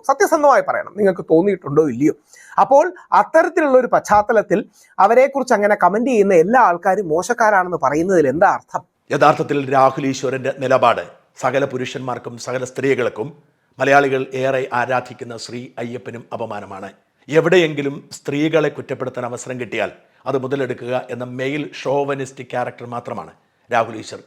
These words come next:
Speaker 2: കാട്ടിക്കൂട്ടുന്നത്. പുരുഷന്മാരുടെ സ്വയം സംരക്ഷകനായി രംഗത്ത് വരുന്ന രാഹുൽ ഈശ്വർ ബോധപൂർവം സ്ത്രീകളെ അപമാനിക്കാൻ ശ്രമിക്കുന്നു. ഇവിടെ ഹണി റോസിന്റെ വസ്ത്രധാരണത്തെക്കുറിച്ച് പറയുന്നു. എന്ത് വസ്ത്രം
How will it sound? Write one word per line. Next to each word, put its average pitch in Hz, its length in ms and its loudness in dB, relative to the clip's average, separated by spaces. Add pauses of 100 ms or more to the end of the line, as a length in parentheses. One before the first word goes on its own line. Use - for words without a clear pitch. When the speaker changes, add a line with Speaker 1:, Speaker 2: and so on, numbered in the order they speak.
Speaker 2:
കാട്ടിക്കൂട്ടുന്നത്. 98 640 -12 (340)
പുരുഷന്മാരുടെ 170 600 0
സ്വയം 143 320 -4
സംരക്ഷകനായി 131 640 -8
രംഗത്ത് 131 300 -10
വരുന്ന 123 200 -10 (120)
രാഹുൽ 120 280 -6
ഈശ്വർ 95 200 -16 (440)
ബോധപൂർവം 131 540 -4 (100)
സ്ത്രീകളെ 120 380 -10 (140)
അപമാനിക്കാൻ 110 480 -12
ശ്രമിക്കുന്നു. 101 400 -18 (640)
ഇവിടെ 135 180 0 (160)
ഹണി 127 240 -8
റോസിന്റെ 131 340 -10
വസ്ത്രധാരണത്തെക്കുറിച്ച് 117 880 -14
പറയുന്നു. 104 300 -12 (460)
എന്ത് 175 220 0
വസ്ത്രം 156 260 -2